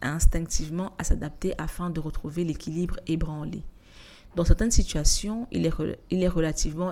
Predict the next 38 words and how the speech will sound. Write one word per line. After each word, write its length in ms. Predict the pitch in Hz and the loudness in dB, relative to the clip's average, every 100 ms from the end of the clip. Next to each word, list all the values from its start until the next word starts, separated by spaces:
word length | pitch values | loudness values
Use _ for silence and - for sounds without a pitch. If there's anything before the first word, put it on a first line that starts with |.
| 180 | -4
aisé 680 | 156 156 147 151 180 226 247 | -4 -2 0 2 2 2 0
de 120 | 185 | -4
ressentir 520 | 160 - 156 147 170 | -6 -6 -6 -2 0
les 200 | 170 147 | 0 -2
émotions 500 | 151 151 151 - 196 | -4 -6 -6 -6 -6
ou 100 | 214 | -4
le 80 | 147 | -4
stress 580 | 147 - - 131 - - - - - - - | 2 2 2 2 2 0 -4 -14 -20 -4 0
et 40 | |
d'adapter 600 | 160 151 151 - 185 202 | 2 2 0 -2 0 4
son 180 | - 156 | 4 4
comportement 760 | - 151 147 - 156 170 180 | 0 -2 -2 -2 -2 -4 -4
au 60 | 175 | -4
changement 480 | - 156 156 156 160 | -4 -6 -6 -6 -6
vécu. 560 | 143 143 - - - - - - - - - - - | -6 -10 -10 -12 -12 -18 -20 -20 -20 -20 -20 -20 0
Par 260 | 175 165 - | 2 2 -2
contre, 280 | 226 262 - | -2 -2 -2
dans 120 | 165 | -4
d'autres 220 | 170 - | -2 -4
situations, 680 | 180 151 - 151 - - 190 | -4 -4 -4 -4 -2 -2 -4
au 40 | 170 | -6
contraire, 680 | - 156 - 180 180 202 | -8 -6 -6 -4 -4 -4
les 240 | 185 151 151 | -4 -2 -2
émotions 480 | 156 151 - 190 - | -4 -6 -8 -8 -6
et 120 | - | -6
ou 80 | 170 | -4
le 100 | 160 | -4
stress 400 | 151 - 180 - | 2 4 4 -2
ressentis 560 | - 156 - 151 - 170 | -4 -6 -6 -8 -2 0
sont 160 | - | 0
insupportables 880 | 160 151 - - - - 165 196 208 - - - - - | -4 -6 -4 -2 -2 -2 -2 0 -2 -4 -10 -20 -8 0
et 100 | 170 | 0
l'individu 600 | 165 156 156 160 165 190 | 0 -2 -4 -4 -4 -4
va 200 | 180 151 | -2 -2
alors 240 | 156 170 | -2 -4
résister 520 | 160 143 143 - 180 - | -4 -4 -4 -2 -4 -4
au 80 | 156 | -4
changement 640 | - 151 151 147 170 | -4 -6 -8 -6 -6